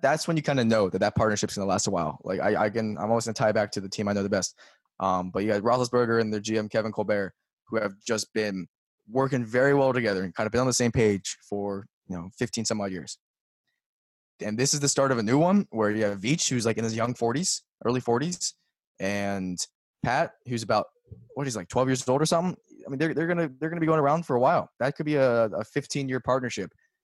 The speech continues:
that just creates, dare I say it, a dynasty.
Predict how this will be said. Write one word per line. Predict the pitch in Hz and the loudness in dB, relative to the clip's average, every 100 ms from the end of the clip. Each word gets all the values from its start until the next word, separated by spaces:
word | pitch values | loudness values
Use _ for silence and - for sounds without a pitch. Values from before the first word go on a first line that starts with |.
| _ - | _ -6
that | 101 - _ _ _ _ _ _ - | -6 -6 _ _ _ _ _ _ -8
just | 117 - | -6 -6
creates, | - 113 107 104 - - - _ _ _ _ _ _ _ _ _ - | -10 -8 -8 -6 -6 -8 -10 _ _ _ _ _ _ _ _ _ -4
dare | 147 156 | 2 2
I | |
say | 147 151 | 4 4
it, | 147 | 2
a | 120 | 0
dynasty. | 117 135 117 - 76 | -2 -2 -2 -6 -8